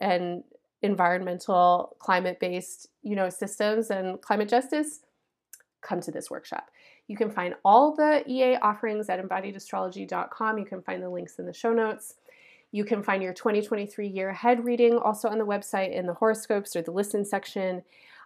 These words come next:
Um, there's a lot that's happening right now that is very much like, whoa, this is the main theme of the year, this activation of potential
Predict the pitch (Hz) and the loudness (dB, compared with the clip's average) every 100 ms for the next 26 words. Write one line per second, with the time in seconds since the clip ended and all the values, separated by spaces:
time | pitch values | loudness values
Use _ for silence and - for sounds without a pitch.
0 | - 196 185 170 165 165 - 214 226 220 | -2 2 4 2 -2 -10 0 8 8 8
1 | 196 185 180 185 185 180 180 - - 175 | 4 4 6 10 10 10 6 -4 -4 -4
2 | 185 180 190 196 233 240 285 311 226 190 | -2 -2 0 0 0 2 2 2 2 2
3 | 185 190 180 180 180 202 208 196 180 165 | 2 0 0 0 4 6 6 4 2 -6
4 | - - - 165 160 - 180 170 190 180 | -8 -12 -2 0 0 -4 -8 4 6 6
5 | 175 175 196 175 185 175 175 175 180 - | 4 -2 -8 -8 -8 -4 -4 -4 -6 -6
6 | 196 180 175 - 180 165 160 165 240 339 | -6 -4 -6 -6 -10 -4 0 2 2 0
7 | - _ _ - 196 - - 196 233 254 | -6 _ _ -4 -4 -4 4 8 8 6
8 | 247 196 202 - 175 151 - - _ _ | 2 4 2 2 -2 -2 -6 -12 _ _
9 | _ 202 202 208 208 185 180 175 156 - | _ -4 -2 -4 -2 -4 -4 -6 -4 -6